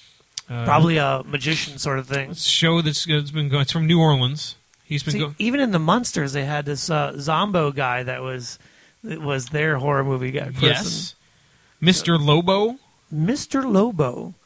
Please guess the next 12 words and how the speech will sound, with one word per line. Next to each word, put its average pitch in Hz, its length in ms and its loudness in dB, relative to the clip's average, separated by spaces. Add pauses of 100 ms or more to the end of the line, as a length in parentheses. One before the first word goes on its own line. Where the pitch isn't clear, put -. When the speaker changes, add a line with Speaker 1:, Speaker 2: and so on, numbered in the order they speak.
(140)
Speaker 1:
Uh, 123 160 -10
he 147 220 -6
hosts 151 340 0
Cinema 160 320 0
Insania. 160 800 -2 (880)
It's - 100 -16
a 147 60 -4
syndicated 139 540 -4
show, 226 300 -10 (200)
Mister - 260 -12
Lobo. 165 380 -8 (140)
Speaker 2:
Okay. 147 480 0